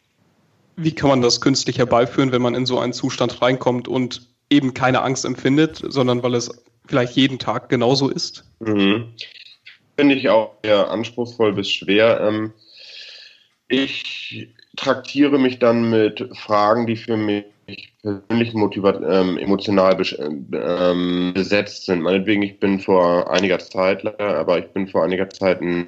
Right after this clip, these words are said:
Speaker 2: Marathon gelaufen, da hatte ich bei Meter fünfunddreißig ein Motivationsproblem. Und dann habe ich mir immer wieder gesagt, was für ein Versager ich bin, wa-, wo ich überall im Leben schon versagt habe und dass es so unerträglich ist und dass ich nicht mehr in den Spiegel gucken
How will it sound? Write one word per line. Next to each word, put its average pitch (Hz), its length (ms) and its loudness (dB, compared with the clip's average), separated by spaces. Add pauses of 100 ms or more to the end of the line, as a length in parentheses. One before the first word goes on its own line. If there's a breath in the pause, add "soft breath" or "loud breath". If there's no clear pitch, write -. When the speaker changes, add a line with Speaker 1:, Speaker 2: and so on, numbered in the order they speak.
Speaker 2:
Marathon 123 460 0
gelaufen, 113 320 2
da 104 120 2
hatte 107 140 -2
ich 107 80 -6
bei 101 180 -4 (120)
Meter 101 240 0
fünfunddreißig 95 560 0
ein 95 80 -2
Motivationsproblem. 113 1200 0 (320 loud breath)
Und 98 100 2
dann 107 80 4
habe 113 100 4
ich 110 60 -2
mir 113 100 4
immer 123 180 4
wieder 123 140 2
gesagt, 107 260 -2
was 104 140 -2
für 107 100 2
ein 98 120 0 (300 loud breath)
Versager 104 580 2
ich 85 100 -2
bin, 95 200 -4
wa-, 107 240 2
wo 117 140 2
ich 113 100 -2
überall 110 340 2
im 107 160 -4
Leben 104 260 -2
schon 104 240 -4
versagt 101 640 0
habe 101 280 2
und 90 100 -2
dass 95 140 -6
es 92 140 -12
so 95 140 0
unerträglich 95 840 0
ist 95 100 -6
und 98 80 -4
dass 95 140 -4
ich 98 160 -6
nicht 117 260 0
mehr 117 120 4
in 104 60 4
den 95 100 2
Spiegel 120 360 0
gucken 87 280 -6